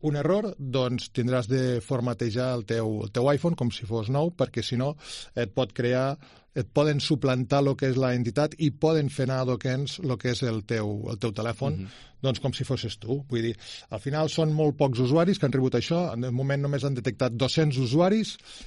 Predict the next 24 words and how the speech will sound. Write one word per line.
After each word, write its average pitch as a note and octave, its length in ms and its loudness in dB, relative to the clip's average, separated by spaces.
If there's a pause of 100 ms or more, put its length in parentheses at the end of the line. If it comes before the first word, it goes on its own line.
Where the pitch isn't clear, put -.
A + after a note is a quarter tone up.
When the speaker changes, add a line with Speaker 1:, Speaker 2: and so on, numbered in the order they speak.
(180)
Speaker 1:
i, A#2+ 560 0
i C#3 100 -4
per F#2+ 200 -8
això A2+ 160 -4
d'aquí, A2 240 -2
doncs, A#2 240 -2
han A#2+ 100 -2
explicat, A#2 540 -6 (420)
doncs, A#2 800 0
que, G2 340 -4
que, F#2+ 240 -6 (460)
que C3+ 120 -2
ràpidament C#3 640 0
tens C#3 160 0
de B2+ 100 2
formatejar A#2+ 720 -2
el A2+ 100 -6
teu, A2 360 -4
el A#2+ 120 -4
teu G#2 160 -6
iPhone. G#2 340 -8
Speaker 2:
Fixa't A#2+ 340 -2
que B2+ 200 2
per, G#2 160 0